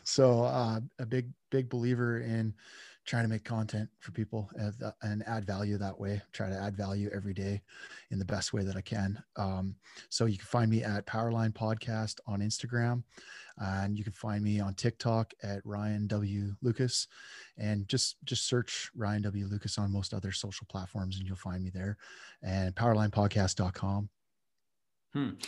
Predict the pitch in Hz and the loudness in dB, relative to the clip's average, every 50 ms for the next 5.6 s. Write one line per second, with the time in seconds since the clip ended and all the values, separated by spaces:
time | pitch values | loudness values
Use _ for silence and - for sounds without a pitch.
0 | - - - _ - 113 113 123 139 151 160 160 160 151 123 - - 147 151 147 | -12 -12 -14 _ -6 -2 4 8 10 10 12 12 12 10 10 10 8 6 6 6
1 | 170 160 151 139 - 151 143 135 135 139 147 143 - 131 113 107 - - 117 113 | 4 0 -2 2 4 6 8 10 10 10 8 8 6 0 0 0 2 2 4 4
2 | 120 123 - 127 123 127 131 127 123 123 123 127 127 110 107 107 113 113 110 110 | 4 4 4 4 6 6 8 8 8 6 6 6 4 4 4 4 4 2 2 2
3 | - 123 120 - 120 113 104 98 104 104 101 90 87 - - - - - - - | 0 -2 0 2 2 2 2 2 0 0 0 -2 -4 -8 -12 -18 -20 -20 -20 -20
4 | _ _ _ _ _ _ _ _ - 113 110 - - - - _ _ _ _ _ | _ _ _ _ _ _ _ _ -4 -2 -2 -2 -4 -8 -14 _ _ _ _ _
5 | _ _ _ _ _ _ 113 107 104 98 95 | _ _ _ _ _ _ -2 0 0 0 0